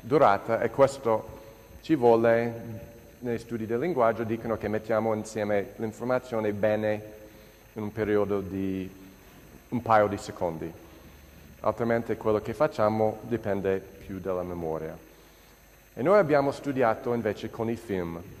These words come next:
perché in un film c'è la s-, possiamo misurare questo, possiamo prendere un film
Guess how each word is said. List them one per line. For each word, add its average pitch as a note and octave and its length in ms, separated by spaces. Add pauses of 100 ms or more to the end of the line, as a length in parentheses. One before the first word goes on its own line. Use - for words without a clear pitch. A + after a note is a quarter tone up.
(380)
perché B2 680 (920)
in D#3 120
un G3 140
film B2+ 540 (1600)
c'è C3+ 120
la C3 100
s-, - 140 (1400)
possiamo C3+ 760 (380)
misurare A#2 960 (720)
questo, A2+ 420
possiamo E3+ 400
prendere A2 840
un E3+ 180
film C3 540